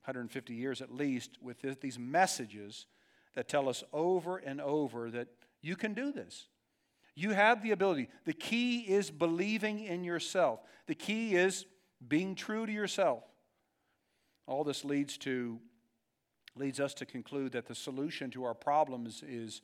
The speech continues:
greater focus, greater effort, a deeper trust in our own ability, our own goodness. But as we embrace that approach, you know, believe in yourself and just try harder,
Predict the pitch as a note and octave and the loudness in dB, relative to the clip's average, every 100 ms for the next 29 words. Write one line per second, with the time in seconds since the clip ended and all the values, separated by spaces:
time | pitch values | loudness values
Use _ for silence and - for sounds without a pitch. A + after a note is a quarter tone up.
0 | - - - _ A#2+ B2+ B2+ A#2+ - D3+ | -20 -20 -20 _ -6 -2 0 -2 -2 0
1 | D#3 F#3 E3+ - - - _ _ _ _ | 0 -4 -6 -10 -14 -18 _ _ _ _
2 | - A2+ C3 C3 C3 D3 D3+ D#3 E3 D#3 | -18 -4 0 0 -2 0 0 0 -4 -6
3 | - - _ _ _ _ _ _ _ _ | -12 -20 _ _ _ _ _ _ _ _
4 | _ _ _ - B2 A#2 E3 E3 C#3+ C3+ | _ _ _ -10 -8 -4 -4 -2 -2 -2
5 | C#3 _ - E3 D#3+ D3+ C#3+ B2+ B2+ C#3 | -6 _ -2 4 4 4 -2 0 0 0
6 | A#2+ A#2 D3 D#3+ D3+ D3+ B2+ A#2+ A#2+ A#2+ | -2 -2 0 0 0 0 0 -2 -2 -6
7 | A2+ C3+ D#3+ D3+ D3 - - - _ _ | -4 -2 -2 -2 -6 -8 -12 -16 _ _
8 | _ _ _ _ _ _ _ _ _ _ | _ _ _ _ _ _ _ _ _ _
9 | B2 C3 C#3 C#3 B2 E3+ G3 - C3+ B2 | -2 -2 0 -2 2 2 2 0 0 0
10 | B2+ A#2 G#2+ - A2+ B2 C#3+ - A2+ A#2+ | 0 -10 -10 -8 -6 -6 -10 -14 -16 -18
11 | - A2+ A#2+ C3+ E3 C3+ A#2+ A#2+ - A2+ | -18 -10 -4 -2 -2 -4 -6 -6 -6 -4
12 | B2+ C#3+ A2+ A2 - - B2 A2+ C#3+ C3 | -4 -6 -12 -14 -10 -4 -2 0 0 0
13 | A2 | -4